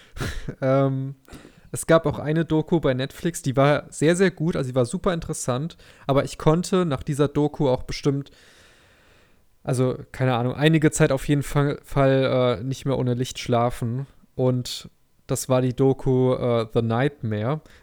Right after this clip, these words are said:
wo es halt darum geht, über Schlaflähmung, also Schlafparalyse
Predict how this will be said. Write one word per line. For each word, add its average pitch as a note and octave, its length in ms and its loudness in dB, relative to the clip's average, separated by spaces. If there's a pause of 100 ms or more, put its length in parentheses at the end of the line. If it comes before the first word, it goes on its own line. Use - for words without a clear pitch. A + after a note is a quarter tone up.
wo B2 160 0
es - 160 -2
halt C#3 220 2
darum B2+ 280 2
geht, C#3 580 -4
über C3+ 240 0
Schlaflähmung, A#2+ 840 0
also A#2 120 -2
Schlafparalyse A#2+ 1120 -2